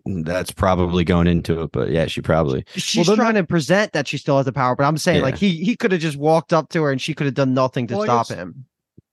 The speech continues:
Speaker 1: One other thing, uh, Moiraine, she says, "I know what you really want," and then she pulls out the dagger.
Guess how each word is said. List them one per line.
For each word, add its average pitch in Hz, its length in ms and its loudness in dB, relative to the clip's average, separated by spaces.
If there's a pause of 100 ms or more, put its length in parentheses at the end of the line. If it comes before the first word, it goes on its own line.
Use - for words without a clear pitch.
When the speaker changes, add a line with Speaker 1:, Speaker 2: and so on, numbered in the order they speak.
(120)
Speaker 1:
One 110 220 4
other 113 180 4
thing, 104 480 0
uh, - 160 -12 (480)
Moiraine, 107 800 4
she - 200 -6
says, 92 220 0
"I 92 80 2
know 92 120 4
what 92 140 0
you 92 80 2
really 87 260 2
want," 92 400 2
and 92 180 2
then 87 120 2
she 92 120 -4
pulls 85 260 0
out 82 140 2
the 87 80 0
dagger. 85 460 2